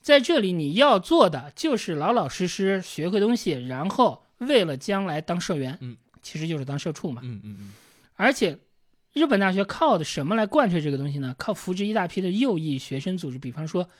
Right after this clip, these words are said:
Speaker 1: 体育会。
Speaker 2: 哦。
Speaker 1: 一群体育生，给他们棍棒之类的武装。
Speaker 2: 嗯，嗯，嗯，嗯。
Speaker 1: 敢搞那什么就打。
Speaker 2: 啊，很有精神那套，是吧？
Speaker 1: 没错。
Speaker 2: 嗯。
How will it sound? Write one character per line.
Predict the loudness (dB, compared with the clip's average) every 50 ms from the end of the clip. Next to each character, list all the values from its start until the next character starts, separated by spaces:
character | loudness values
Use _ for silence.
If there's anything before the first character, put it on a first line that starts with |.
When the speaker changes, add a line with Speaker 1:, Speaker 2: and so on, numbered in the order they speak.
| _ _ _
Speaker 1:
体 | -12 -10 -6 -4
育 | -4 -4
会。 | -2 -2 -4 -4 -4 _ _ _ _ _ _
Speaker 2:
哦。 | -12 -10 -10 -10 -12 -14 -16 -20 -20 _ _ _ _ _ _ _ _
Speaker 1:
一 | -4 -4
群 | -2 -2 -4 -4
体 | -4 -4 -6 -6
育 | -6 -4
生， | -2 0 2 2 2 0 -6 _
给 | _ -4 -4
他 | -2 0 0
们 | 2 2 0 -2 -4
棍 | 2 2 4 4 6
棒 | 6 6 6 6
之 | 2 0 2
类 | 2 2
的 | 2
武 | 0 -2 -4 -4
装。 | -2 0 0 0 0
Speaker 2:
嗯， | -2
嗯， | -6 -6
嗯， | -6 -8 -8 -8 -8 -10 -10 -12 -14
嗯。 | 0
Speaker 1:
敢 | 6 6 8 8 8
搞 | 6 4 4 4
那 | 2 0
什 | 0 0 -2
么 | 0
就 | 0 0
打。 | 0 0 -2 -2 -8 -8 -6
Speaker 2:
啊， | -6 -6 -6
很 | -4 -2 0 2 4
有 | 4 4
精 | 2 0 0 0
神 | 0 0 0 -2 -6 -12 _ _ _
那 | -10 -8
套， | -6 -6 -8 -8 -8 -2
是 | 0
吧？ | 0 0
Speaker 1:
没 | 2 0 -2
错。 | -2 -4 -8 -12 -10
Speaker 2:
嗯。 | -8 -8 -8 -8